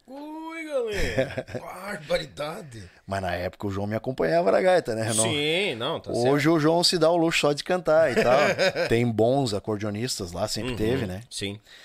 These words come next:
Speaker 2: E, mas na época era eu e ele. Era parelhinho ali, o João muito bom de gaita, muito criativo, de bom gosto.
Speaker 1: Uhum.
Speaker 2: E aqui nem se fala, né?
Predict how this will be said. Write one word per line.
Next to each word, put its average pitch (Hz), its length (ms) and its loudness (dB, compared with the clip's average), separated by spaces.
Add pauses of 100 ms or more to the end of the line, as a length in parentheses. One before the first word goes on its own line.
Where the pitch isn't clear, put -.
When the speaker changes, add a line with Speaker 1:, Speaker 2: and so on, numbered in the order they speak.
(380)
Speaker 2:
E, 80 180 -12
mas 92 200 -6
na 85 100 -8
época 73 220 -4
era 123 100 2
eu 262 140 2
e 247 80 2
ele. - 280 0 (520)
Era 80 260 -12
parelhinho 175 560 0
ali, 117 160 0
o 127 60 0
João 95 180 -6
muito 120 220 -8
bom 147 120 -2
de 151 100 -4
gaita, 117 280 -4
muito 101 380 -10 (360)
criativo, 104 480 -6
de 101 80 -8
bom 95 200 -8
gosto. 101 400 -10 (160)
Speaker 1:
Uhum. 92 340 -12 (100)
Speaker 2:
E 117 160 -4
aqui 277 480 -8
nem 214 120 -10
se - 100 -12
fala, 180 280 -6
né? 117 120 -14